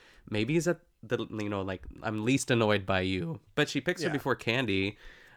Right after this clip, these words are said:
Speaker 1: um, and then Violet, of course, is picked last again. She doesn't know why.
Speaker 2: Oof. She doesn't know why, and you know what? It, it's reminding me a little bit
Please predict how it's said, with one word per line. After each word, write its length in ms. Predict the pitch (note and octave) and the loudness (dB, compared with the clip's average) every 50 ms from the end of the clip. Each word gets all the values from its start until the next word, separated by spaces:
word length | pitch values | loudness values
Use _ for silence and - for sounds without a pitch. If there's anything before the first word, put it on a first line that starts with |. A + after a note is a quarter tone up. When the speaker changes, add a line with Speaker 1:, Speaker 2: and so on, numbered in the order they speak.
| _ | _
Speaker 1:
um, 320 | - A2 G#2+ G#2 G2 G2+ - | -2 0 2 2 2 0 -2
and 120 | A2+ A2+ B2 | -4 0 0
then 160 | A#2+ A#2 A2+ | 2 0 2
Violet, 340 | G2+ G2 G2 G2 G2 G2 G2 | 2 4 4 4 2 0 -2
of 120 | G2 F#2+ - | -4 -8 -6
course, 260 | - G2+ F#2+ F#2 - | -4 -2 -2 -2 -4
is 120 | - G2+ - | -8 -12 -14
picked 240 | - - F#2+ - - | -12 -14 -14 -12 -8
last 380 | - F#2+ G2 G2 F#2+ - - - | -6 -4 -4 -4 -6 -8 -12 -14
again. 400 | - - - - - - - - | -12 -10 -10 -10 -10 -12 -14 -14
She 140 | - - G#2 | -10 -8 -6
doesn't 160 | G#2+ A2 B2 | -6 -4 -4
know 100 | C3 C3 | -4 -2
why. 280 | C3 B2+ C#3+ D3 B2 G#2+ | -2 -2 -2 0 0 0
Speaker 2:
Oof. 760 | F#2+ A2+ - - - - - - - - - - - - - - | -2 -4 -6 -10 -14 -16 -18 -20 -20 -20 -18 -18 -20 -20 -20 -18
She 220 | - - - E3+ F3 | -14 -10 -8 -4 -4
doesn't 240 | G#3+ B3 C4+ F#4+ F#4+ | -4 -4 -4 -4 -4
know 100 | F4 D#4 | -4 -4
why, 280 | C4 C4 C4+ C4+ C4 A3+ | -4 -4 -4 -4 -4 -6
and 120 | G3 G3+ G#3 | -8 -12 -12
you 60 | A3 | -10
know 120 | A#3+ A#3+ | -8 -6
what? 280 | A#3 A#3 A3+ A3 - - - | -4 -2 -2 -4 -4 -6 -14
It, 140 | F3 F#3 - _ _ _ _ - - _ _ _ - | -14 -16 -16 _ _ _ _ -20 -20 _ _ _ -8
it's 240 | F#3 - - - | -8 -8 -8 -12
reminding 480 | D#3+ F3 F3 F3 F3+ F#3 G#3 A#3 A#3 A3 | -6 -4 -4 -2 0 -2 -2 -2 -4 -4
me 80 | G3+ F3+ | -4 -4
a 100 | E3 D#3 | -4 -4
little 360 | D#3 D3+ D#3 F3+ G3 A3+ G#3+ | -4 -6 -6 -6 -6 -6 -4
bit 240 | F3+ G3+ G3+ F#3 | -4 -6 -6 -6